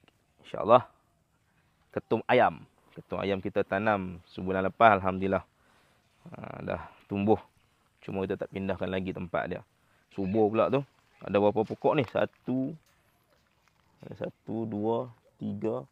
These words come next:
empat. Kat dalam pasu kecil ni pun tumbuh dia lebat juga. Ketum ayam. Itu sebahagian daripada makanan ayam lah. Kita potong dia punya ni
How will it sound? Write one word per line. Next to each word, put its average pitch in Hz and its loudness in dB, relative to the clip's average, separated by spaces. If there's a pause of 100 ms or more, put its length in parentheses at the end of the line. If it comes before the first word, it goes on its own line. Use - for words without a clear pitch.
(400)
empat. 101 0 (640)
Kat 78 0
dalam 110 2
pasu - 2
kecil - -4
ni - -4
pun 240 -4 (1040)
tumbuh 123 -4
dia 156 -2
lebat 123 2
juga. - -2 (1300)
Ketum 98 -10
ayam. 90 -4 (720)
Itu - -8
sebahagian 90 -4
daripada 87 -6
makanan 87 -10
ayam 85 -8
lah. - -18 (1600)
Kita - -14
potong 95 2
dia 95 0
punya 95 -2
ni 101 -4